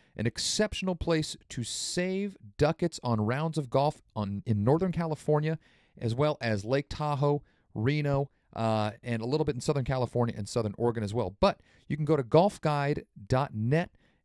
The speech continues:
and view the golf deals tab in the main navigation menu,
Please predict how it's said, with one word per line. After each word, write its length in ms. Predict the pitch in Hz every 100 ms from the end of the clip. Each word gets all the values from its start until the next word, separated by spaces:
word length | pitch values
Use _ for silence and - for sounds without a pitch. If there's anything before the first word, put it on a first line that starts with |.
| -
and 300 | 113 110 107
view 240 | 104 139 165
the 80 |
golf 400 | 110 104 156 190 -
deals 340 | 147 160 151
tab 380 | - - 151 160
in 80 | 127
the 80 | 110
main 240 | 120 135
navigation 580 | 131 120 113 143 135 123
menu, 260 | 135 160